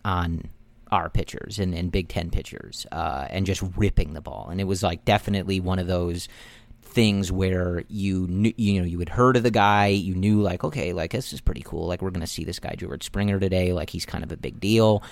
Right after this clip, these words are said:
And the minute he was up there, you were like, "Oh, yeah. Like, <laughs> okay, like, this is not a joke. Like, this guy is really this good. He is, w-, like, walloping the ball." Um, so I, I, I get it. I,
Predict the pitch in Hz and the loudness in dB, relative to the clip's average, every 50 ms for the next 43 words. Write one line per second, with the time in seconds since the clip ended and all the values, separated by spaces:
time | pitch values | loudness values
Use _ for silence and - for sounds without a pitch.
0 | - - - - - - - - - 117 107 101 101 95 95 92 90 87 - - | -20 -20 -20 -20 -20 -20 -16 -4 0 4 4 6 6 4 4 2 2 2 -2 -4
1 | - - _ 127 107 98 104 98 101 107 104 104 104 95 95 107 95 87 90 82 | -12 -12 _ -2 2 4 6 6 8 6 6 6 4 4 4 2 4 4 4 2
2 | 92 69 67 - - 65 62 67 76 85 85 76 76 60 55 - - - 98 87 | 2 0 0 -2 -2 -2 0 0 0 -2 -2 -2 -2 -2 -4 -6 -4 -2 0 0
3 | 69 - 65 - - - - - - - - - 139 113 - - - - 92 - | 0 0 -4 -6 -8 -10 -14 -14 -18 -12 -2 0 2 2 2 2 2 2 2 4
4 | - - - - 92 87 - - 101 85 90 101 - - 110 107 - - 107 95 | 4 4 4 4 4 6 6 4 4 6 4 2 4 4 4 4 4 4 2 4
5 | 170 208 190 95 95 92 85 - 98 87 87 92 - - 90 90 - 110 95 - | 4 4 6 6 4 2 4 2 2 2 2 -4 0 0 0 2 2 2 0 4
6 | - 101 90 90 92 90 90 85 92 101 104 104 101 95 92 92 92 - - - | 4 6 6 6 6 4 4 4 4 4 6 6 6 6 6 6 4 2 2 2
7 | 101 90 87 87 90 95 95 95 87 82 85 87 92 92 - 123 110 78 64 - | 4 4 4 2 2 4 4 4 4 2 0 -2 -2 -2 -2 0 0 0 -2 -4
8 | 90 92 98 104 104 101 101 98 85 - - 85 85 69 - - 82 78 - 60 | -2 4 8 8 10 10 8 6 4 4 2 2 2 -6 -6 -4 -4 -4 -4 -6
9 | - - - - - - - - - - 82 82 85 85 82 73 67 73 76 76 | -8 -10 -14 -18 -20 -20 -20 -16 -6 -4 -2 0 2 2 2 0 -2 -4 -4 -6
10 | 73 - - - 98 87 80 82 82 76 - - 98 90 87 - - - 101 95 | -4 -2 2 4 4 4 4 4 2 0 0 0 2 2 2 0 2 2 2 2
11 | 85 110 101 82 - 50 - 104 87 90 | 4 4 2 2 2 -2 0 0 0 0